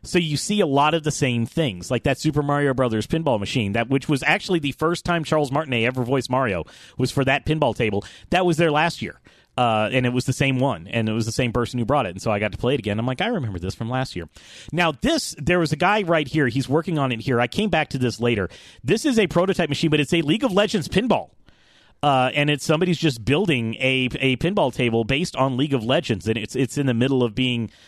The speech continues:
uh, created. It didn't actually work. It said press start, but the start button didn't work, and the flippers were kinda off a little bit. But you can kinda see it's, like, just a lot of plastic ramps and stuff, uh, not actually painted, not finished or anything like that. Um, so,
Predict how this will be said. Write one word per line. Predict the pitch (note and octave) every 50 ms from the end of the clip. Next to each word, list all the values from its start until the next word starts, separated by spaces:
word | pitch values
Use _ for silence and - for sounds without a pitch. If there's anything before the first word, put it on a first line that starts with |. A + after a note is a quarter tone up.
| - - - - _ -
uh, | A2+ A2 G#2+ G#2 G2+
created. | - - C#3+ C#3 C#3 C3 C3 A#2+
It | B2+ C3 -
didn't | D#3+ F#3+ F#3+ F#3
actually | D3+ D3+ D#3 - - D3+ D3
work. | B2 A2+ C3 F#3 -
It | C3+ -
said | - C#3 B2
press | - D3 C#3 B2 -
start, | - B2+ A#2+ C#3+ -
but | C3+ G2
the | F#2+
start | - - A#2+ A#2 -
button | C3 B2+ B2+ C3
didn't | C#3+ C3 C3+ C3
work, | C3 C3+ -
and | A#2 G#2
the | F#2+
flippers | - A#2+ B2 - A2+ A2 G#2 -
were | A2+
kinda | - B2 A#2 A2+
off | A2 A#2 A#2 -
a | A#2
little | A#2 A2+ A2
bit. | A#2 B2 A#2+ - - - - - - - -
But | - C#3+ C3
you | -
can | - D3 C3+
kinda | - E3 D3+ C#3
see | - - D3+ C#3+ C#3
it's, | B2+ - -
like, | C#3 C3 B2 A#2+ - -
just | B2 B2 - - _ - -
a | A#2 A#2+
lot | B2 B2+ A#2
of | G#2+
plastic | - - B2+ B2 B2 - - A#2 F#2+ G2
ramps | G#2+ A#2 A#2 A#2 A#2 G#2+ - -
and | A2 G#2
stuff, | - - - A#2+ A#2 A2 - - - - - - - _ -
uh, | A2+ A2+ G#2+ G#2
not | G#2 A2 B2 B2+ A#2+ A#2 -
actually | A#2 A#2+ A#2 - - A#2+ A2+
painted, | - C3 B2+ A#2+ A#2+ A#2 A2
not | C3 B2+ A#2 A2
finished | - - C#3+ A#2+ A#2+ B2 - - - C3
or |
anything | C3 C3+ C3+ - D#3 C#3
like | C#3+ D3 C3+ -
that. | D#3+ D#3 E3+ - - _ - - - - - - _ _
Um, | - C#3+ C3+ C3 B2+ B2 A#2+ A2+ G#2 G2+ F2+ _ _ _ _ _ _ _ _ _ _ _ - -
so, | - - D#3+ C#3 B2+ B2 A2 F#2+